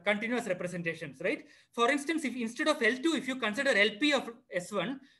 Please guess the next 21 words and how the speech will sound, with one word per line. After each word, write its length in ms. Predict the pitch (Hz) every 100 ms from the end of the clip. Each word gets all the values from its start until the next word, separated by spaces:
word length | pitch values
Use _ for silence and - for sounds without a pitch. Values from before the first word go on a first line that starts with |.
| _
that 180 | 202 214
is 120 | 269
also 280 | 226 254 330
a 60 |
continuous 460 | 311 214 202 226 202
representation 580 | 185 180 190 175 180 190
of 120 | 170
S 200 | 151 -
one. 240 | 185 294 - _ _ -
There, 260 | 208 330
if 120 | 294 269
you 100 | 285
take 240 | 262 269
K 140 | 233
finite 360 | 226 247 240 233
vectors, 360 | 196 190 285 233
you 80 |
still 260 | 220 - 285
get 260 | 220 - - _ _ _ _ _ -
trigonometric 540 | 226 214 214 208 196
polynomials. 600 | 180 156 156 147 127 120